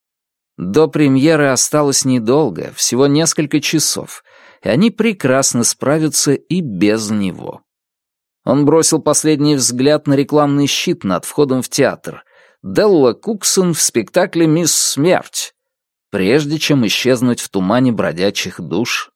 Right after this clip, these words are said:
на стренде. Просто ещё одно серое пятнышко с воротником, поднятым против злющего осеннего воздуха,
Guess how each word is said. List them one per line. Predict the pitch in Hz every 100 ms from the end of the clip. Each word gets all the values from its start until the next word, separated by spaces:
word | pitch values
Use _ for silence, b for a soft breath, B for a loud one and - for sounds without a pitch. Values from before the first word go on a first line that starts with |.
| -
на | 127 120
стренде. | - - 131 110 - - - _ _ _ _ _ _ _ _ -
Просто | 214 220 - 190 170 139 _ _ _
ещё | - 95 - - 202 208
одно | 160 151
серое | - 151 147 123
пятнышко | - 113 117 101 95 -
с | -
воротником, | 98 87 80 76 - 127 139 - b b b
поднятым | 185 180 180 160 131
против | - 143 139
злющего | 113 98 95 160 185 - 156 139
осеннего | 127 - 147 147 135 127
воздуха, | 107 104 107 92 98 - 87